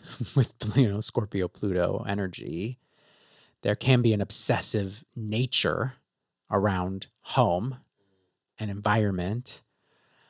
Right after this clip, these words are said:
I have to have security. I have to have safety. Like, and I'm gonna do everything else in my life to make sure I have that, which can maybe put you into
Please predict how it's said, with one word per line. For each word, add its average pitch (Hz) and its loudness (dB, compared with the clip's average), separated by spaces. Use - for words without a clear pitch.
I 90 -4
have - -2
to 113 2
have 107 2
security. 110 2
I - -8
have 110 -2
to 107 2
have 95 0
safety. 95 -2
Like, 95 -2
and - -8
I'm 113 -2
gonna 104 0
do 127 8
everything 113 4
else 104 0
in 107 0
my 98 0
life 110 2
to 107 -6
make 107 -2
sure 110 2
I 90 0
have 110 0
that, 82 -4
which - -4
can 110 -2
maybe 104 0
put - -2
you 104 2
into 104 -2